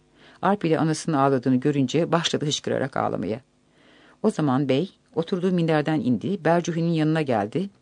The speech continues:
çenesini tutup yukarı kaldırdı. "Ben dul yetim ağlatmam." dedi.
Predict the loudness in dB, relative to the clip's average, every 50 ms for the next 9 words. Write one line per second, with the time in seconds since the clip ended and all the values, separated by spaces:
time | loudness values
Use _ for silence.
0 | _ -10 -6 -2 -2 0 0 0 0 -2 -2 -2 -6 -10 -12 -10 -8 -6 -2 -2
1 | -2 -2 -2 -2 -4 -4 -4 -8 -10 -12 -10 -12 -14 -14 _ _ _ _ _ _
2 | -20 -20 -20 -20 -20 _ _ 0 2 2 2 0 -2 -4 -8 -16 -16 -10 -4 -2
3 | 0 0 0 0 0 0 0 0 0 0 2 2 2 0 -2 -2 -2 -2 0 0
4 | -2 -4 -6 -6 -8 -12